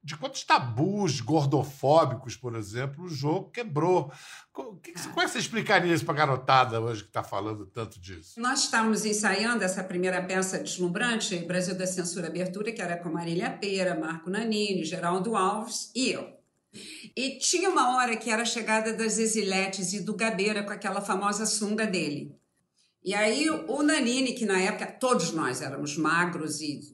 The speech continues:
Speaker 2: e jovens, né? Então... o Nanini disse assim, "Não, eu tenho um pouquinho de barriga", não tinha nada. A Marília, "Aí eu tenho a perna aqui um pouquinho pra dentro, não sei." E eu disse assim, "Ah, eu aqui tenho um pouquinho de celulite."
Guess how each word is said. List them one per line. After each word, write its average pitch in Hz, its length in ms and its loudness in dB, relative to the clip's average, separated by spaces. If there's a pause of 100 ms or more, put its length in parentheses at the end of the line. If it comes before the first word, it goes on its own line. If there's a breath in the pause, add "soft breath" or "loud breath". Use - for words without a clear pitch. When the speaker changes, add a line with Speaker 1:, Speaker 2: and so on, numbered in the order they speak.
Speaker 2:
e 233 80 -10
jovens, 143 680 -2
né? 156 200 -4
Então... 151 380 -8 (460 loud breath)
o 165 100 -4
Nanini 196 360 2
disse - 140 -2
assim, 311 200 -2
"Não, 339 200 4
eu - 80 -2
tenho 320 160 0
um 311 60 4
pouquinho 294 400 0
de 247 100 0
barriga", 247 480 0
não 190 100 0
tinha 427 160 0
nada. 185 400 -2 (240 soft breath)
A 254 80 -2
Marília, 269 440 0
"Aí 269 100 -4
eu 294 120 -4
tenho 302 200 -2
a 254 40 -2
perna 269 380 -2
aqui 262 160 -6
um 240 80 -6
pouquinho 240 460 -4
pra 220 160 -4
dentro, 247 520 0
não 220 120 -2
sei." 277 520 0 (240 loud breath)
E 226 80 -2
eu 269 120 2
disse 277 140 -2
assim, 285 120 -2
"Ah, 294 120 2
eu 285 140 0
aqui 294 220 -4
tenho 294 140 -4
um - 40 -8
pouquinho 262 280 -2
de - 40 -4
celulite." 269 1040 0